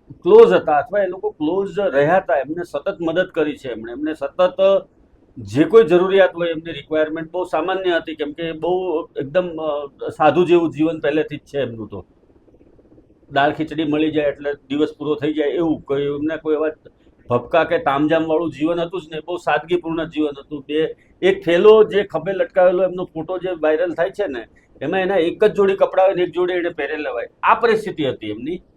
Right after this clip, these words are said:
ત્યારથી સી આર પાટીલ ને દિલીપ સંઘાણી જેવા નેતાઓની સાથે એમનો, અ, ઘરોબો રહ્યો હતો. દિલીપભાઈના બંગલા ઉપર તો દિલ્હીમાં ત્યારે સાંસદ હતા દિલીપભાઈ, વાજપેયી સરકાર વખતે પણ,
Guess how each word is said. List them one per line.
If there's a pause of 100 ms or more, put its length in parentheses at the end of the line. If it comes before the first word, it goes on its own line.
(140)
ત્યારથી
સી
આર
પાટીલ
ને
દિલીપ
સંઘાણી
જેવા (260)
નેતાઓની
સાથે (640)
એમનો,
અ,
ઘરોબો
રહ્યો
હતો.
દિલીપભાઈના
બંગલા
ઉપર
તો
દિલ્હીમાં
ત્યારે
સાંસદ
હતા
દિલીપભાઈ,
વાજપેયી
સરકાર
વખતે
પણ,